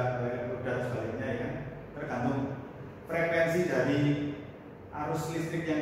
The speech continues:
digunakan, tergantung dari mesin lasnya. Makanya bentuk dari ujung elektroda itu seperti bola.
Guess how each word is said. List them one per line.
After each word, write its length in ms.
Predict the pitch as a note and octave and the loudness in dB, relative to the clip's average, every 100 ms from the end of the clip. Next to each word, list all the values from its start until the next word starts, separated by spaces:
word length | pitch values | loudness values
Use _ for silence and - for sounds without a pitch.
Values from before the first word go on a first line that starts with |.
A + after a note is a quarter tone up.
| - | 0
digunakan, 720 | - - - B2+ - - - | -2 0 0 2 2 0 -2
tergantung 340 | - B2+ B2+ B2 | 0 0 0 0
dari 120 | A#2 A#2+ | 2 2
mesin 240 | B2 - | 2 2
lasnya. 480 | B2 B2+ B2 A#2+ A#2+ A#2+ | 0 0 -2 -2 -4 -2
Makanya 400 | C#3+ D3+ F#3 F#3 F#3 F#3 - - - - - - | 2 6 6 6 4 0 -4 -6 -10 -12 -14 -10
bentuk 380 | C#3+ C#3+ C#3+ C#3 C#3+ | -2 0 0 0 4
dari 220 | C3+ D#3 D#3 D#3 | 6 6 6 4
ujung 560 | D#3+ E3+ E3 - - - - | 2 2 2 2 0 -4 -6
elektroda 520 | D3+ D#3+ D#3 D#3+ D#3+ D3+ D#3 E3+ | -2 0 0 0 2 4 4 2
itu 120 | F3 E3+ - - - - | 0 0 0 -4 -8 -12
seperti 360 | - D#3 - E3 | -10 -6 -4 -2
bola. 280 | B2 G#2 | 0 0